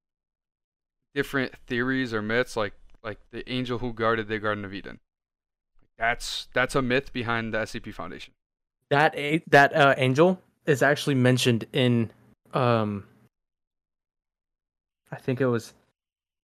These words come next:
Speaker 2: uh, Pe-, Petro Wilson came across it.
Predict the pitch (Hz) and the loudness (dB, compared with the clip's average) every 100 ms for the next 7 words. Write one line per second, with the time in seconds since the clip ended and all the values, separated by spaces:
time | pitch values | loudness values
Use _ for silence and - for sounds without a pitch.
0 | _ _ _ _ 131 117 110 - - 156 | _ _ _ _ 4 4 2 -4 -2 -2
1 | _ - 156 - 135 127 135 120 120 127 | _ -4 -2 2 4 4 4 0 0 0
2 | 110 117 117 - 95 | 0 0 0 -2 -8